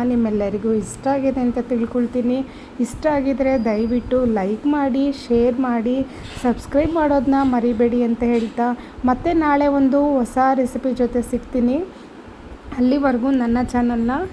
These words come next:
ಇದೇ ರೀತಿ ಸಪೋರ್ಟ್ ಮಾಡ್ತಾ ಇರಿ, ನೋಡ್ತಾ ಇರಿ ಅಂತ ಹೇಳ್ತಾ, ಇವತ್ತಿನ ಈ ಕಾಯಿ ಸಾಸಿವೆ ರೆಸಿಪಿ ತುಂಬಾ ಟೇಸ್ಟಿಯಾಗಿತ್ತು, ಜೊತೆಗೆ ಟೈಮ್ ಕೂಡ ಸೇವ್ ಆಗುತ್ತೆ. ನೀವು ಕೂಡ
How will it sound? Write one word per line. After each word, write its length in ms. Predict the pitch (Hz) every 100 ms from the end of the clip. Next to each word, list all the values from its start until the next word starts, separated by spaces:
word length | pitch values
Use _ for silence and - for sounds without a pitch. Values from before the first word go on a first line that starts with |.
| -
ಇದೇ 280 | 240 240 262
ರೀತಿ 420 | 262 247 285 339 370 -
ಸಪೋರ್ಟ್ 440 | 220 - 240 262
ಮಾಡ್ತಾ 380 | 277 254 - 247
ಇರಿ, 200 | 233 277 370 - - -
ನೋಡ್ತಾ 420 | 240 240 254 294 269
ಇರಿ 340 | 254 269 349 - - - 247
ಅಂತ 220 | 240 247
ಹೇಳ್ತಾ, 580 | 240 240 233 262 294 381 - -
ಇವತ್ತಿನ 440 | 269 285 302 294 302 381 - - 269
ಈ 140 | 285
ಕಾಯಿ 360 | 277 262 262 277
ಸಾಸಿವೆ 480 | 285 269 269 277
ರೆಸಿಪಿ 540 | 269 247 262 - 311 311
ತುಂಬಾ 500 | 277 247 269 277 269 254 262 262
ಟೇಸ್ಟಿಯಾಗಿತ್ತು, 1160 | 254 233 247 254 277 254 247 214 - 277 330 392 - - -
ಜೊತೆಗೆ 720 | 233 220 262 262 330 370 - - -
ಟೈಮ್ 420 | 247 233 254 302 285
ಕೂಡ 220 | 285 269 285 349 - - - -
ಸೇವ್ 300 | 254 226 240
ಆಗುತ್ತೆ. 480 | 269 247 240 240 254 277 277 - - -
ನೀವು 280 | 240 262 269
ಕೂಡ 220 | 277